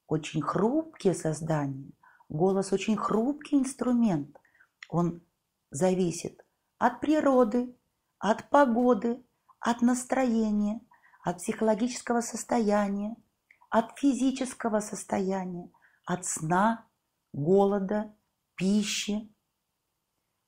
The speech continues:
от места проживания. Учитывайте все эти особенности.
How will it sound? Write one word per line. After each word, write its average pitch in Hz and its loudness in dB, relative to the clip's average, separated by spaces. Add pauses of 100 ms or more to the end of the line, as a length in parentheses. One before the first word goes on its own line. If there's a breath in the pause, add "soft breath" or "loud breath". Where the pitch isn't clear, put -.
(180)
от 196 -2
места 220 4 (400)
проживания. 208 4 (1000)
Учитывайте 208 -2
все - -4
эти 170 -8
особенности. 147 -4